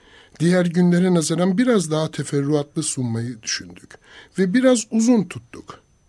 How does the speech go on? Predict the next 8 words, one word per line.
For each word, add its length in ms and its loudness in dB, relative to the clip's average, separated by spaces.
Bize 200 -2
ayrılan 480 -6
zamanın 500 -4
içinde 480 -10
kısa 360 -2
bir 100 -2
öyküsünü 680 -4
de 160 -2